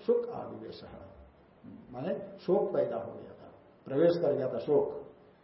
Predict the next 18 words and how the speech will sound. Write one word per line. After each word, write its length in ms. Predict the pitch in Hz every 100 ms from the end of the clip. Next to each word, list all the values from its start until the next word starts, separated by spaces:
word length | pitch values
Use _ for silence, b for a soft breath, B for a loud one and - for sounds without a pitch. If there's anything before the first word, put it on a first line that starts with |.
| _ -
अपना 280 | 139 156 143 - - -
बहुत 260 | 139 143 185
तुच्छ 200 | 175 170
बना 300 | 147 143 143
दिया, 440 | 139 131 127 -
रैको 300 | 139 143 139
को 60 | 143
बहुत 220 | 135 127
बड़ा 220 | - 127 123
बना 260 | 123 117
दिया 180 | 117 117
वो 140 | 113
हंसा 240 | 117 113 -
ने।" 260 | - 139
एक 260 | - - - - - - - - - - - b b b b b b - -
तेरह 300 | 190 220 220
असौ 220 | 196 208
सुचा 680 | 196 165 175 156 - -